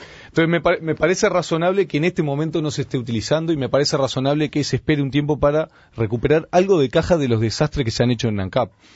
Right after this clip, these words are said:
¿Por qué? Porque ancap, y es notorio, más allá de que podemos definir que globalmente se han hecho algunas, algunas reformas a nivel de la matriz energética, algunos cambios en la matriz energética,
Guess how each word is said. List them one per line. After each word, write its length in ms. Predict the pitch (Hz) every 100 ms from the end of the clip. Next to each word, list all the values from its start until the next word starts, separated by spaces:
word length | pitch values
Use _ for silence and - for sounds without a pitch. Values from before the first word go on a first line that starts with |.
| _
¿Por 140 | - 110
qué? 140 | 175
Porque 320 | 160 123 123 - - -
ancap, 320 | 120 117 160 _ _ -
y 320 | 95 92 62
es 140 | - 104
notorio, 480 | 113 107 139 131 110
más 160 | 104
allá 240 | 110 - 113
de 120 | 101
que 180 | 92 98 - -
podemos 480 | - 110 123 117 104 - _ _ _ _ _ _ - 113
definir 380 | 107 113 131
que 120 | 127 117
globalmente 720 | 117 123 156 156 156 151 127
se 80 | 123
han 80 |
hecho 180 | 127 117
algunas, 360 | 117 117 120 101
algunas 340 | - 107 123
reformas 500 | 110 107 131 120 107
a 40 | 107
nivel 220 | 104 117
de 60 | 110
la 60 |
matriz 360 | 104 98 113 113
energética, 480 | 104 95 123 113 104
algunos 260 | 110 113
cambios 380 | - 135 123 101
en 60 | 95
la 40 |
matriz 260 | 95 104 101
energética, 520 | 101 - 117 131